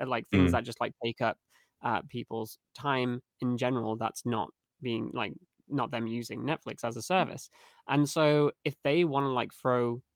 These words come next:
Speaker 1: their hat into the video games ring, I really do think it could have an impact. The amount of, like, uh, people that already have a Netflix subscription,
Speaker 2: Yeah.
Speaker 1: ju-, then
Speaker 2: Yeah.
Speaker 1: being able to play
Speaker 3: Mm-hmm.
Speaker 1: video games through that
Speaker 2: Yeah.
Speaker 1: at no extra charge, that actually might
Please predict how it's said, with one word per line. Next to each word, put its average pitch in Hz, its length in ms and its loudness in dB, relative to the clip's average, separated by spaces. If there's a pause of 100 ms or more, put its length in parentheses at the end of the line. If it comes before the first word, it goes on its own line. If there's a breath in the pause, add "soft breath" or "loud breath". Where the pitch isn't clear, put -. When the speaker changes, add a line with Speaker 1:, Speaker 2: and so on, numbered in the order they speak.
(220)
Speaker 1:
their 127 180 0
hat 120 280 0
into 123 360 -4
the 117 120 -4
video 123 280 0
games 113 320 -2
ring, 117 220 -4
I 123 160 0
really 131 340 0
do 127 180 -2
think 160 200 -4
it 143 40 -10
could 135 120 -4
have 117 100 -2
an 123 60 -2
impact. 143 280 -2
The 127 100 -2
amount 139 320 4
of, 131 200 -4
like, 123 340 -4
uh, 123 320 -4
people 131 260 -6
that 120 120 -2
already 127 520 -2
have 127 200 0
a 127 40 -4
Netflix 135 420 -6
subscription, 262 680 -6 (100)
Speaker 2:
Yeah. 98 180 4 (200)
Speaker 1:
ju-, 147 260 2
then 147 440 4
Speaker 2:
Yeah. 123 100 6
Speaker 1:
being 139 80 4
able 131 220 0
to - 100 -10
play 120 520 0 (180)
Speaker 3:
Mm-hmm. 233 100 -2
Speaker 1:
video 139 240 2
games 135 320 0
through 127 160 -2
that 131 180 4
Speaker 2:
Yeah. 107 80 6
Speaker 1:
at - 80 0
no 123 200 2
extra 127 240 -4
charge, 147 560 0 (340 soft breath)
that 143 360 2
actually 143 420 -2
might 120 360 2